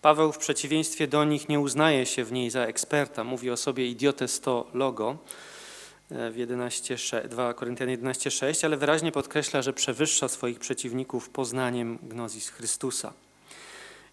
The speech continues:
Jego oponenci jak wąż niszczą w Koryncie mądrość, głosząc inną Ewangelię, innego Chrystusa i innego ducha. Dwa Koryntian jedenaście cztery.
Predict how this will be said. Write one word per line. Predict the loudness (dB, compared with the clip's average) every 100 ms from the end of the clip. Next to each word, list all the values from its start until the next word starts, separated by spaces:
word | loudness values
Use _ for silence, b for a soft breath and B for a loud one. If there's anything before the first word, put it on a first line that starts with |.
| 4
Jego | 4 4
oponenci | 6 6 6 4 4 4
jak | 4 6
wąż | 6 8 4 2
niszczą | 4 4 4 2
w | 2
Koryncie | 2 2 2
mądrość, | 6 8 6 4 -2 -6 -8
głosząc | -2 -2 0 0 0
inną | 0 2 2
Ewangelię, | 2 0 2 2 2 0
innego | 0 -2 0 0 -2
Chrystusa | -4 -6 -6 -6 -4 -4 -4
i | -4
innego | -4 -4 -2 -2
ducha. | 0 -2 -2 -8 -10 -18 -20 -20 -14
Dwa | -10 -10
Koryntian | -8 -8 -6 -4
jedenaście | -2 -2 -2 -4
cztery. | 0 2 0